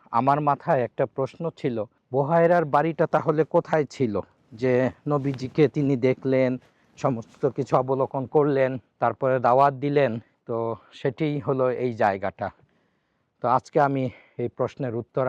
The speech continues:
আমি সরজমিনে এসে পেলাম। তখনকার দিনে কিন্তু যে বড়, বিশাল বড় বড় ঘর ছিল এরকম না, ছোট্ট। এখানে একটি ঘর, আলহামদুলিল্লাহ, হয়তো এই ঘরেই অথবা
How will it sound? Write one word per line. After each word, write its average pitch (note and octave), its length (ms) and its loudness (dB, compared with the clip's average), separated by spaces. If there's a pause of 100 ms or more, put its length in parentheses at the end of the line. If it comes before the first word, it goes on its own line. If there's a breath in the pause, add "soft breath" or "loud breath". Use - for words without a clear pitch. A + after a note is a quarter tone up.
আমি A2+ 120 -8 (100)
সরজমিনে A#2+ 600 -6 (100)
এসে - 160 -10 (100)
পেলাম। A2+ 280 -4 (360)
তখনকার C#3 480 -4
দিনে D3+ 260 -4
কিন্তু D3 260 -2 (1120)
যে A#2+ 120 -8 (140)
বড়, C3+ 200 4 (140)
বিশাল C#3 320 0 (340)
বড় B2+ 160 4 (120)
বড় B2+ 140 2 (140)
ঘর B2+ 120 0 (120)
ছিল C3 120 -6 (100)
এরকম B2+ 240 -6 (300)
না, F#2+ 100 -8 (1080)
ছোট্ট। - 280 -6 (540 soft breath)
এখানে A#2+ 300 -6 (1040)
একটি A#2 200 -8 (140)
ঘর, A#2 200 4 (880 soft breath)
আলহামদুলিল্লাহ, G#2 760 -8 (140)
হয়তো B2 280 0 (160)
এই B2 80 0 (120)
ঘরেই B2+ 320 4 (1160 soft breath)
অথবা D3 360 2